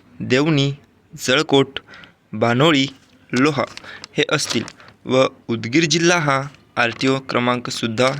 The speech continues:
नेमण्यात आलेला आहे, ते म्हणजे एम एच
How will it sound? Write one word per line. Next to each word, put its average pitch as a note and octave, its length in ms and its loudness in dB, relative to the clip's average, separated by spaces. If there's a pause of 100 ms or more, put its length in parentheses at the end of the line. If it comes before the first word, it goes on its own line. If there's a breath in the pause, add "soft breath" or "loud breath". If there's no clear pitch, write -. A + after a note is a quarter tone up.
(120)
नेमण्यात B2 380 0
आलेला C3 340 0
आहे, C#3 320 0 (500 loud breath)
ते B2+ 140 2
म्हणजे B2+ 380 0 (280)
एम A#2+ 200 -2
एच - 260 -2